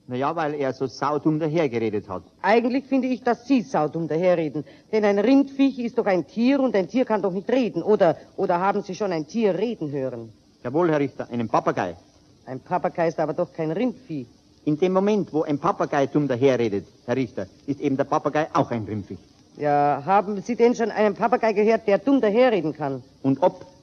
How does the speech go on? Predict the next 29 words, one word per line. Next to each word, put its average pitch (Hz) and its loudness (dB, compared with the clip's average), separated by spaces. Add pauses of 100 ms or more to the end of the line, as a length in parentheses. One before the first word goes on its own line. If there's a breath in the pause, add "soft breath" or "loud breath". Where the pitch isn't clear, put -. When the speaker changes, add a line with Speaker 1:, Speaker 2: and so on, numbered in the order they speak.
(160)
Speaker 2:
Erklären 254 4
Sie 196 -2
mir 160 0
das. 127 -6 (300)
Speaker 1:
Das 123 -4
kann 156 -2
ich 147 -2
Ihnen 147 2
beweisen. 139 0
Meine 131 -4
Hausfrau 165 0
hat 147 -2
einen 151 -2
Papagei 98 -2 (380)
in 123 0
einem 139 2
Käfig. 123 4 (120)
Und 123 -4
wenn 165 2
man 151 2
an 135 0
den 123 -2
Käfig 143 0
klopft, - 0 (400 soft breath)
dann 123 -2
sagt - -2
das 113 -2
Rindviech 147 2
herein. 110 0